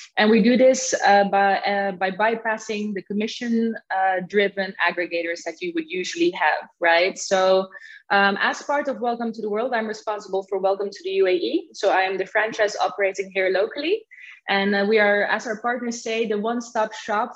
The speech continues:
for, uh, travel and tourism, or maybe, like, the YouTube of travel and tourism,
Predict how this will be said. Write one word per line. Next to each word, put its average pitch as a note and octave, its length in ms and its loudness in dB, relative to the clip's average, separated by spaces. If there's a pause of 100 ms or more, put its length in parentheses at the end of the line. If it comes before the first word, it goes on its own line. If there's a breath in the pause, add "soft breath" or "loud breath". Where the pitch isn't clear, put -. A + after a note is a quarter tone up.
for, G3+ 360 0
uh, F#3+ 200 0
travel A3 320 -2
and G3 180 -4
tourism, F3+ 460 -6
or F3+ 60 -8
maybe, G3 280 2
like, G3 160 4
the G#3 180 2
YouTube B3+ 400 -4
of A3 120 2
travel G#3 320 2
and G3+ 100 -4
tourism, A3+ 460 0